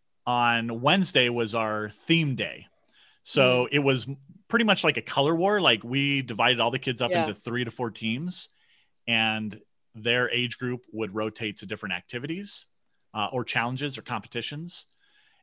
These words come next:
Speaker 1: And so
Speaker 2: Yeah,
Speaker 1: that was
Speaker 2: like a
Speaker 1: fun.
Speaker 2: spirit
Speaker 1: Everybody,
Speaker 2: day.
Speaker 1: yeah, everybody got to dress up and, uh, whatever the theme is. Thursday was hike. Friday was kayaking and barbecuing. So the, our two
Speaker 2: Yeah.
Speaker 1: carts were all food.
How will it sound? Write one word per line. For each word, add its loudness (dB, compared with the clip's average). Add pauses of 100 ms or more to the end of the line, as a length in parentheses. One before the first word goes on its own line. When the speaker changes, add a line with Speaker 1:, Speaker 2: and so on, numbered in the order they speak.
Speaker 1:
And 2
so 2
Speaker 2:
Yeah, 0
Speaker 1:
that 6
was 2
Speaker 2:
like 2
a 0
Speaker 1:
fun. 2
Speaker 2:
spirit 10
Speaker 1:
Everybody, 8
Speaker 2:
day. -12 (140)
Speaker 1:
yeah, 6
everybody 2
got 0
to -4
dress -2
up 2
and, -8 (520)
uh, -4
whatever -2
the -4
theme -6
is. -6 (320)
Thursday 2
was -2
hike. 0
Friday 0
was -4
kayaking -2
and -10
barbecuing. -10
So -6 (160)
the, -6
our 0
two -4
Speaker 2:
Yeah. 4
Speaker 1:
carts 0
were -4
all -4
food. -10